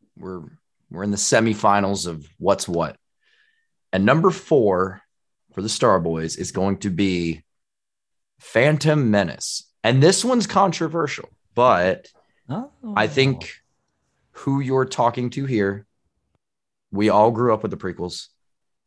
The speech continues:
Speaker 1: I, I think there's reasons for why, and I think the prequels are finally getting a lot of love that they deserved back in the day. But, uh, Jarrett had it up at two.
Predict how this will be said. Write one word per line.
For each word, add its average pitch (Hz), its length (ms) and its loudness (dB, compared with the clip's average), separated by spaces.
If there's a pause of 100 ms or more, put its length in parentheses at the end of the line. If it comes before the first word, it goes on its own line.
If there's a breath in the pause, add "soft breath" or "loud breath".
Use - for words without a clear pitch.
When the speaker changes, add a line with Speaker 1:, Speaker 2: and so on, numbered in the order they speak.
(240)
Speaker 1:
I, - 100 -10 (100)
I 92 140 0
think 104 420 -4 (140)
there's 107 340 0
reasons 107 580 -2
for 113 220 0
why, 95 280 2
and 92 140 0
I 95 60 -2
think 92 180 -6
the 92 80 -10
prequels 90 340 -4
are 87 60 -8
finally 87 320 -2
getting 85 220 -6
a 80 80 -8
lot 80 180 -4
of 78 80 -6
love 73 160 -8
that 69 140 -10
they 69 80 -10
deserved 69 340 -12
back - 160 -16
in - 80 -16
the - 80 -16
day. - 140 -12 (440 loud breath)
But, 127 320 4
uh, 107 280 6
Jarrett 117 400 2
had 110 240 2
it 98 100 -2
up 104 320 0
at 101 240 -2
two. 92 580 -2